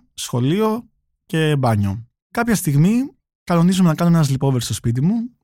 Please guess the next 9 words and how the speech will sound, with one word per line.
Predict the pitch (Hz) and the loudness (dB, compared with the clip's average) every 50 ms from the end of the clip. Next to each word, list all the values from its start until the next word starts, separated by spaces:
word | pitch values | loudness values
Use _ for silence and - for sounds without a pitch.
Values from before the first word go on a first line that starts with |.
| _ _ _ _ _ _ | _ _ _ _ _ _
το | - 139 | -4 -4
οποίο, | 131 123 - 143 139 139 | -4 -2 0 0 0 2
παρένθεση, | 127 131 127 131 127 120 - 120 107 - - 117 113 113 110 113 - _ _ _ _ _ _ _ _ _ _ _ | 2 2 2 2 0 0 0 -2 -4 -2 -2 -2 -2 -2 -4 -6 -10 _ _ _ _ _ _ _ _ _ _ _
ήταν, | - 135 151 143 139 131 | -6 -2 0 2 2 2
ε, | 127 127 123 123 123 123 123 120 117 117 120 120 _ _ _ _ _ - 135 | 2 2 2 0 0 0 0 0 0 -2 -2 -6 _ _ _ _ _ -6 -4
game | 135 135 131 131 123 127 123 | -2 0 0 2 2 2 2
room, | 127 127 127 127 127 123 123 120 | 2 2 2 2 2 2 0 0
παύλα, | 120 127 123 120 123 123 123 127 127 127 | -2 -2 -2 0 0 0 0 0 -2 -2
γαμιστρώνας, | 135 127 117 113 107 - - 120 135 165 190 208 220 220 214 - - | -2 -2 -2 -2 -2 -2 -2 -2 0 0 0 -2 -2 -4 -6 -10 -12